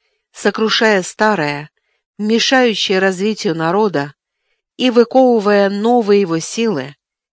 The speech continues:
если она работала на благо большинства, то и за этот относительно короткий срок жизнь может коренным образом измениться.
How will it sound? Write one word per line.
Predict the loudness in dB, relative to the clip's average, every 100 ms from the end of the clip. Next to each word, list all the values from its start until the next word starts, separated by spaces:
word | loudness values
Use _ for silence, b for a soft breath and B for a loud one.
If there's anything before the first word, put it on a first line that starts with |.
| _ _ _
если | 0 0 2 2
она | 2
работала | 2 2 0 0 0 0
на | -2
благо | 0 2 2 0
большинства, | -2 0 0 -4 -8 -8 -2 -2 -2 -10 _ _ _ _ -6
то | -4
и | -2 -4
за | 0
этот | 2 2 0 -4
относительно | -4 -4 -4 -4 -4 -2 -4 -2
короткий | -2 -2 -4 -8
срок | -6 -2 -2 -4 -16 _ _ _ -8
жизнь | -4 -2 -2 -2
может | -4 -4 -4 -6 -6
коренным | -6 -4 -2 -2 -4 -4
образом | -4 -4 -6 -6 -10 -10
измениться. | -10 -8 -8 -10 -12 -14 -16